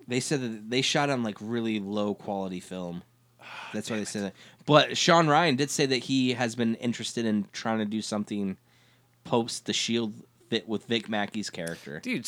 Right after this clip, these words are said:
Speaker 2: I don't want him to
Speaker 3: Superman's
Speaker 2: do
Speaker 3: getting
Speaker 2: anything
Speaker 3: his
Speaker 2: post-Shield.
Speaker 3: ass beat right now, and you're talking about the fucking Shield.
Speaker 2: <laughs> Shield's
Speaker 1: So,
Speaker 2: fucking amazing.
Speaker 1: it's that
Speaker 3: Jesus
Speaker 1: good.
Speaker 3: Christ.
Speaker 2: Okay, I don't want him to finish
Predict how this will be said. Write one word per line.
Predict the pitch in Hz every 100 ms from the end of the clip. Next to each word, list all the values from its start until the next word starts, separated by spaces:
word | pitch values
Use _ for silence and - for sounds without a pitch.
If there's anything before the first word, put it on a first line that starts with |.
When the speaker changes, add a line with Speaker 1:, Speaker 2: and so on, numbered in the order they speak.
| -
Speaker 2:
I |
don't | 180 180
want | 147 269
him | 247
to |
Speaker 3:
Superman's |
Speaker 2:
do |
Speaker 3:
getting | 135 -
Speaker 2:
anything |
Speaker 3:
his | - 147
Speaker 2:
post-Shield. | 135 139 151 139
Speaker 3:
ass | 127
beat | 120 127 117
right | 120 113
now, | 110 110
and | 107
you're | 107
talking | 131 131 127
about | 123 120
the | 104
fucking | - 143 123 110 101
Shield. | - 113 110 92 160 -
Speaker 2:
<laughs> | -
Shield's | - 160 156
Speaker 1:
So, | 139
Speaker 2:
fucking | 131 160
amazing. | 135 143 170 113 117
Speaker 1:
it's | 139 - 175
that | 185 175
Speaker 3:
Jesus | 185 208
Speaker 1:
good. | 139
Speaker 3:
Christ. | - - 110 92 85 82 - - - _ _ _ _ -
Speaker 2:
Okay, | 143 147 -
I | 160
don't | 185
want | 170 156
him | 127
to | -
finish | 139 123